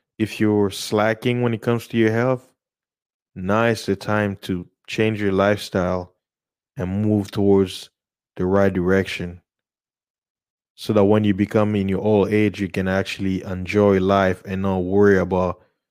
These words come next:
some weird disease creeping up on you. And at that time, your body's too weak to resist it. When you can build it now,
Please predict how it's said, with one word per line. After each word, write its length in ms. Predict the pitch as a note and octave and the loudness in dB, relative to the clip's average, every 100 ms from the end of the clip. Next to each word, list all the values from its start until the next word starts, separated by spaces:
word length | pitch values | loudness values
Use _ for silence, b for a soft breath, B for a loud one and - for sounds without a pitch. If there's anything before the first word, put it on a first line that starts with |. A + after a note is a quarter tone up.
| _ _ | _ _
some 320 | - G2+ F2+ | -6 -4 -2
weird 340 | F#2 G#2 G#2 F2+ | 0 2 2 0
disease 420 | F2 G2 F#2+ - | -4 -4 -4 -6
creeping 420 | - G2+ G2+ G2+ | -6 -4 -2 0
up 180 | F#2+ F#2 | 0 -2
on 140 | F2 | -4
you. 200 | E2+ E2 - _ _ _ _ _ _ _ _ _ - | -4 -8 -12 _ _ _ _ _ _ _ _ _ -4
And 440 | F#2+ F#2 F#2 F2 _ _ _ _ _ - | -2 0 -2 -6 _ _ _ _ _ -8
at 120 | G2 | -2
that 180 | G2 F#2 | -2 -2
time, 480 | G#2 G2 F#2+ F2+ - | -2 0 0 -4 -6
your 160 | G2 F2+ | -6 -2
body's 500 | F#2 G2+ F#2 E2+ - | 0 0 0 -6 -2
too 300 | G#2+ G2 F#2 | 0 2 0
weak 520 | F2+ G2+ F2+ - - _ _ _ _ | 0 0 0 -8 -20 _ _ _ _
to 100 | F#2+ | -6
resist 540 | F#2 F2+ F2+ G2+ - - | -2 -2 -4 -8 -8 -14
it. 100 | - _ _ _ _ _ _ _ _ _ _ _ | -20 _ _ _ _ _ _ _ _ _ _ _
When 220 | G2+ G2 | -2 0
you 120 | G2 F#2 | 0 -2
can 240 | F#2+ F2 | -4 0
build 340 | G#2 G#2 G2 | 4 4 4
it 280 | F#2+ - _ | 2 -2 _
now, 540 | F#2 G2 G2 F2+ F2 | -4 0 2 0 -2